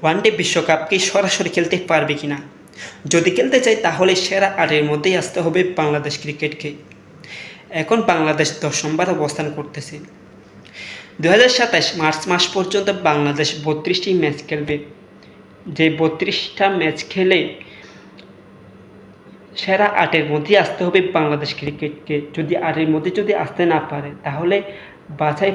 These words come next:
পর্ব, বাছাই ক্রিকেট খেলেই বিশ্বকাপ নিশ্চিত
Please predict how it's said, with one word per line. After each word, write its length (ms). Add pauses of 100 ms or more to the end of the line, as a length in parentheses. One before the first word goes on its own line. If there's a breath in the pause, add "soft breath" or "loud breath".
পর্ব, 280
বাছাই 400
ক্রিকেট 380 (100)
খেলেই 360 (720 loud breath)
বিশ্বকাপ 560
নিশ্চিত 300